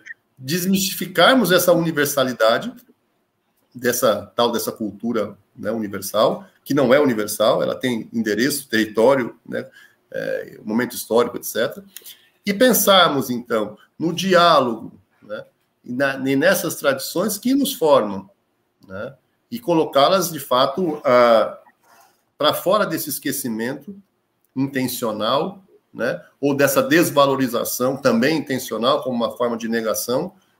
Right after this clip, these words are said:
não é? E trazê-las, como a gente tá tentando fazer aqui, né, para os espaços mais diversos, não só no seu território, mas trazer pro espaço acadêmico, pro espaço midiático, pro espaços,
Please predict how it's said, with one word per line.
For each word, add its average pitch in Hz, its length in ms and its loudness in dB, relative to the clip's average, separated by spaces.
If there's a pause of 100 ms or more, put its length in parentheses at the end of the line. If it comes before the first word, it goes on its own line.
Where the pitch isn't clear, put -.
(160)
não 107 160 -8
é? 135 160 -6 (380)
E 190 380 0 (360)
trazê-las, 160 640 4
como 180 140 -4
a - 20 -4
gente 170 140 -2
tá 170 80 -4
tentando 175 320 -6
fazer 196 220 -4
aqui, 196 420 -8 (500)
né, 120 160 -4
para 175 160 -2
os 185 100 2
espaços 147 600 0
mais 147 300 2
diversos, 143 560 0
não 131 240 0
só 147 200 -2
no 143 120 -2
seu 135 160 -6
território, 139 400 -4
mas 226 180 -2
trazer 226 320 0
pro 156 100 -6
espaço 143 320 -2
acadêmico, 131 440 -2
pro 123 100 -8
espaço 123 340 -4
midiático, 113 560 -2
pro 113 80 -20
espaços, - 560 -6